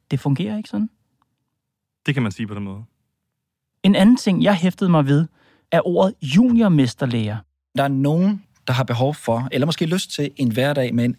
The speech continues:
Speaker 3: endnu stærkere tilknytning til arbejdsmarkedet. Og derfor tror jeg også, vores pige her fra ottende klasse måske også vil have en klassekammerat eller to,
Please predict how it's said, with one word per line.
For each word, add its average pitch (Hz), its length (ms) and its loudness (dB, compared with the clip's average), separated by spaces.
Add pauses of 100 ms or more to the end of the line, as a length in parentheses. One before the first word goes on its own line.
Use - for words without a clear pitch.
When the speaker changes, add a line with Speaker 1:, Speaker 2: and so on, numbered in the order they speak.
Speaker 3:
endnu 190 200 0
stærkere 101 400 -4
tilknytning 101 640 -6
til 95 260 -6 (500)
arbejdsmarkedet. 98 760 -4 (440)
Og - 80 -2
derfor 165 160 -4
tror - 160 -2
jeg 156 100 2
også, 160 200 -4
vores 110 420 -4
pige 170 220 0
her 160 120 0
fra 92 260 -6
ottende 160 260 -2
klasse 139 360 -4 (220)
måske 139 280 -2
også 135 120 -6
vil 135 60 -2
have 139 60 0
en 131 60 0
klassekammerat 123 760 -4
eller 98 160 -10
to, - 320 -6